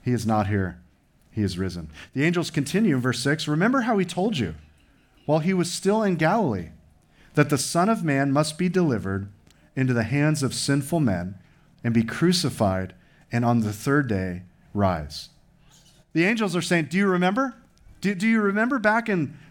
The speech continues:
Luke eighteen, verses thirty-one through thirty-four, when Jesus said that we're gonna go up to Jerusalem and everything written about the Son of Man by the prophets will be accomplished?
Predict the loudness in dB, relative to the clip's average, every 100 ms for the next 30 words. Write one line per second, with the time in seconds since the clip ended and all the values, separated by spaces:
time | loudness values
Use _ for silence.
0 | -4 2 2 0 -12 0 2 2 0 0
1 | 2 2 0 0 -2 -2 0 2 2 0
2 | -2 -2 2 2 2 0 0 -2 -6 _
3 | _ _ _ -2 -2 0 0 0 -2 -2
4 | 0 0 2 0 -2 -8 -20 -20 _ _
5 | _ _ _ _ _ _ _ -2 0 2
6 | 2 0 0 -4 2 2 2 0 0 0
7 | 2 2 2 2 0 2 2 2 0 0
8 | -2 0 2 2 0 2 0 -2 -8 -20
9 | _ _ _ _ -2 0 2 -2 0 0
10 | 2 0 -2 0 4 2 2 -4 -2 0
11 | 2 0 2 0 -2 -10